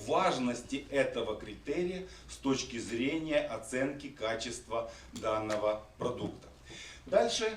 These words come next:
я вам хотел бы показать, как идёт расчёт. Так, правильно. Нет. У нас,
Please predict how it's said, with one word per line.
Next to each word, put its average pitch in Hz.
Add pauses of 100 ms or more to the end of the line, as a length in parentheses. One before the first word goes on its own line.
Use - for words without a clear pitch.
(120)
я 147
вам 160
хотел 151
бы 131
показать, 156
как 151
идёт 139
расчёт. 139 (1700)
Так, - (680)
правильно. 90 (1040)
Нет. 98 (1700)
У 110
нас, 113